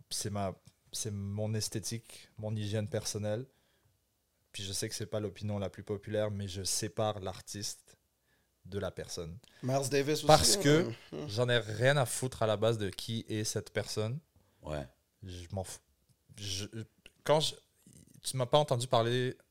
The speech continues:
Speaker 1: au point de vue artistique, là, j'ai jamais dit si telle personne, c'est une bonne personne.
Speaker 3: Non, exact.
Speaker 1: Parce que, je, un, je la connais pas.
Speaker 3: Exact.
Speaker 1: Deux, j'en ai rien à foutre. Trois, par exemple, moi, ma sœur, elle me dit tel artiste s'est marié avec tel artiste. J'en ai rien à, je m'en bats les
Speaker 3: Ouais.
Speaker 1: Eh, moi, c'est la musique, c'est ce que Dre disait. What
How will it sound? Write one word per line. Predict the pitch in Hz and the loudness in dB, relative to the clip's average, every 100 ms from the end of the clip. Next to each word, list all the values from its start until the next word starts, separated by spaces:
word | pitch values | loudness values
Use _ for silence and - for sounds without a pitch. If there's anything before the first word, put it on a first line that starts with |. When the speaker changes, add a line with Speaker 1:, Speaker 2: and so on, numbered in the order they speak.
| _ | _
Speaker 1:
au | - | -18
point | 113 120 | -4 0
de | 117 | 0
vue | 113 | 0
artistique, | 120 - - - 131 | -2 0 -4 -4 -2
là, | 120 | -2
j'ai | 107 | 0
jamais | 120 117 | -2 -2
dit | 104 113 117 | -4 -6 -4
si | - | -4
telle | - 110 | -4 -2
personne, | 107 - 113 | -2 -2 -4
c'est | - | -4
une | 104 | -4
bonne | 101 95 | -4 -4
personne. | 98 - 98 - | -6 -6 -8 4
Speaker 3:
Non, | 165 | 4
exact. | 139 151 127 - | 6 4 2 2
Speaker 1:
Parce | - | -6
que, | 107 | -6
je, | - | -2
un, | 123 117 | 0 2
je | |
la | 110 | 2
connais | 101 107 | 2 0
pas. | 98 117 175 117 | 0 0 -2 -6
Speaker 3:
Exact. | 139 101 - - | -2 -2 -2 -14
Speaker 1:
Deux, | 98 110 120 - - | -6 -2 -2 -2 -8
j'en | 101 | -6
ai | 92 | -6
rien | 95 | -6
à | |
foutre. | 92 143 147 - _ - _ - - | -4 -4 -4 -10 _ -20 _ -20 -12
Trois, | 131 120 120 123 123 - | -6 2 4 4 2 -2
par | 117 | -2
exemple, | 107 113 120 | 0 0 2
moi, | 123 | 2
ma | 117 | 2
sœur, | 104 120 113 | 4 4 2
elle | 107 | 0
me | |
dit | 107 | 0
tel | - 120 | 2 4
artiste | 110 - 123 | 2 0 2
s'est | - | 2
marié | 110 101 | 2 0
avec | 107 98 | -2 -2
tel | 107 | -2
artiste. | 101 - 123 123 - _ _ _ - | -2 -4 -4 -4 -8 _ _ _ -14
J'en | - 165 | -14 -12
ai | |
rien | 82 113 | -8 -6
à, | 117 - | -8 -10
je | - | -8
m'en | 104 90 98 _ _ - | -6 -6 -10 _ _ -4
bats | 147 | 0
les | 87 | 2
Speaker 3:
Ouais. | 82 76 - - - - | 0 -2 -8 -18 -4 0
Speaker 1:
Eh, | |
moi, | 135 143 | 4 6
c'est | 160 131 | 6 6
la | 123 | 8
musique, | 127 139 131 170 - - - | 8 6 4 2 0 -8 -6
c'est | - | -2
ce | 107 | 2
que | 135 | 2
Dre | 123 123 156 | 4 6 6
disait. | 143 123 143 | 4 2 2
What | 104 | 4